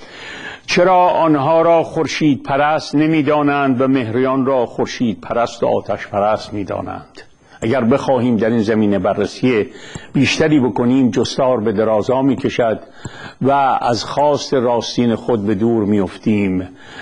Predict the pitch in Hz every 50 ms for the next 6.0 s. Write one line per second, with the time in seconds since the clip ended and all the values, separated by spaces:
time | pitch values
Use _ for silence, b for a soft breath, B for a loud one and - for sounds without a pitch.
0 | B B B - 131 135 139 151 156 143 131 135 131 131 123 120 120 127 113 95
1 | 95 120 139 147 143 131 107 113 123 120 113 107 117 113 107 92 110 113 110 110
2 | 110 107 104 101 95 - 110 101 - - 120 110 101 95 98 107 113 110 107 107
3 | 98 90 - - - - 98 - - 143 123 117 117 110 104 101 90 80 - -
4 | 104 95 90 92 87 85 85 80 80 - - - - B B B B B B B
5 | B B B B B B B B B - 147 151 139 139 139 123 113 107 -